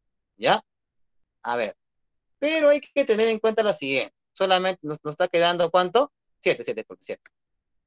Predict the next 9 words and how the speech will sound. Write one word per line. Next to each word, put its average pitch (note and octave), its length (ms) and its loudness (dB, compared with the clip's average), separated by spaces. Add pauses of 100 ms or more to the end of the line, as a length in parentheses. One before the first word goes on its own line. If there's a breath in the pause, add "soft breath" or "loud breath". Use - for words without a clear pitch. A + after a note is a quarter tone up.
Pero D#4 300 2
el D4+ 100 4
problema A#3 380 4
te F#3 140 2
pide G#3 240 2
a G3+ 60 4
ti A3 300 0
nueve F3 400 2
cubitos. - 540 -8